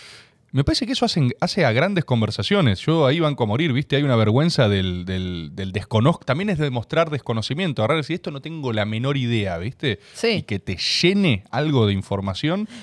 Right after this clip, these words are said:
Speaker 2: Pero además nosotros somos unos nerds, o sea, y la gente está metida en sus mundos que son mucho más diversos y del, que los nuestros, y entonces es tipo, si yo no entendí, o si,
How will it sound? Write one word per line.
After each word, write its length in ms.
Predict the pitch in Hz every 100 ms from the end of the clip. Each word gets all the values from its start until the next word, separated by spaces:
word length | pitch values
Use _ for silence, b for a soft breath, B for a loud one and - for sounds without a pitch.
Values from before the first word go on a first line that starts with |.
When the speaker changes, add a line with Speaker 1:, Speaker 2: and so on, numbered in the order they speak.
| B
Speaker 2:
Pero 120 | 240
además 140 | 370 480
nosotros 240 | 214 240
somos 260 | 208 180 -
unos 220 | 147 139
nerds, 400 | 190 269 180 -
o 80 | 139
sea, 380 | - 160 147 147
y 160 | 143
la 140 | 139 135
gente 260 | 254 -
está 160 | - 147
metida 360 | 147 151 185 175
en 140 | 156
sus 240 | - 151
mundos 420 | 135 175 240 254 -
que 120 | 139
son 440 | - 156 160 147
mucho 280 | 147 185 196
más 140 | 180 165
diversos 640 | 160 180 220 - 196 -
y 100 | 135
del, 640 | 139 139 143 143 143 135
que 140 | 143 143
los 140 | 147
nuestros, 480 | 170 226 240 247 185
y 40 | 151
entonces 360 | 165 202 208
es 100 | 185
tipo, 680 | - 180 180 170 160 147 147
si 220 | - 175
yo 180 | 156 254
no 120 | 330
entendí, 540 | 226 147 143 208 294 320
o 60 | -
si, 180 | -